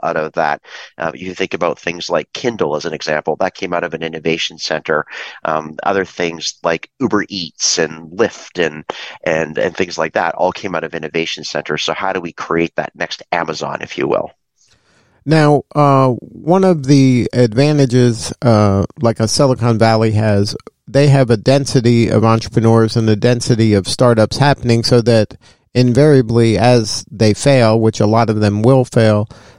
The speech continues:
Speaker 2: there's a place for the, the entrepreneur to land and maybe do a mashup with somebody else who has something interesting going on. Um, how are you ad-, addressing kind of some of that, or a way to jumpstart some of that density so that the entrepreneur doesn't take one shot and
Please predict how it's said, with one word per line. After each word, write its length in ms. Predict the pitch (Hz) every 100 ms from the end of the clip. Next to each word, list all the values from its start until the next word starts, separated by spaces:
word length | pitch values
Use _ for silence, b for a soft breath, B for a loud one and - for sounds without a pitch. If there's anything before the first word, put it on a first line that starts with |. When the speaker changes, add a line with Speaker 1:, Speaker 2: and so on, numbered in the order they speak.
| B
Speaker 2:
there's 240 | 127 123 120
a 60 |
place 360 | - 143 139 -
for 100 | 123
the, 300 | 113 117 - _
the 180 | - 104
entrepreneur 480 | 101 123 - 127 120
to 120 | 107
land 600 | 104 131 123 110 101 98 -
and 180 | 117 113
maybe 280 | 113 117
do 180 | 110 113
a 60 | 107
mashup 500 | 127 131 - 117 -
with 160 | 113
somebody 380 | - 123 113 113
else 200 | 107 107
who 100 | 120
has 140 | 107 104
something 340 | 110 110 107
interesting 480 | 107 - - 110 101
going 260 | 101 101
on. 340 | 110 123 117 110 B B B B B -
Um, 300 | 110 110 110
how 180 | 113 156
are 60 | 156
you 220 | 143 139
ad-, 220 | 107 -
addressing 540 | 117 117 127 123 135
kind 240 | 120 123 117
of 120 | 104
some 340 | - - 127 123
of 140 | 104
that, 260 | 117 110 110
or 140 | 113 101
a 100 | -
way 200 | 117 127
to 140 | 113 110
jumpstart 580 | 117 135 135 - 117 -
some 200 | 131 120
of 60 |
that 200 | 113 104
density 500 | 131 135 - 113 117
so 260 | 110 127 120
that 280 | 113 113 -
the 140 | 117
entrepreneur 500 | 135 127 139 131 131
doesn't 300 | 120 120 123
take 340 | 139 143 - -
one 280 | 127 127
shot 420 | 120 143 143 120 107
and 320 | 110 90